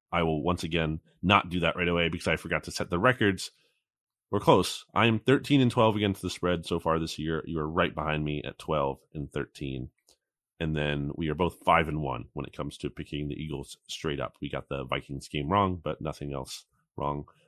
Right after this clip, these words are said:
By the way, I am now, I think, six and one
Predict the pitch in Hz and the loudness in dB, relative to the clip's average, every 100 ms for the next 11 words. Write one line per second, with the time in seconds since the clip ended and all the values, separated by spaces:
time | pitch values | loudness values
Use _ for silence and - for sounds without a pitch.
0 | - 104 95 85 135 117 95 85 80 - | -2 2 4 4 4 4 2 2 0 -4
1 | _ _ 95 95 95 - - 120 - 147 | _ _ -12 -10 -6 -4 -4 -4 -2 0
2 | 143 147 180 185 | 2 4 4 2